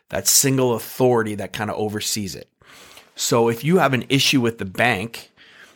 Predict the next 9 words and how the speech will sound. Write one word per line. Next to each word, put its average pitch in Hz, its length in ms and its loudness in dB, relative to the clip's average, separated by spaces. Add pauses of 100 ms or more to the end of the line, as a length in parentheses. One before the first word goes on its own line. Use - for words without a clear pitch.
(160)
and 123 100 0
the 120 40 0
bank 131 260 4
says 110 320 2
you're 110 140 2
wrong, 117 500 4 (300)
you're 131 220 2
basically 170 500 0
wrong. - 520 0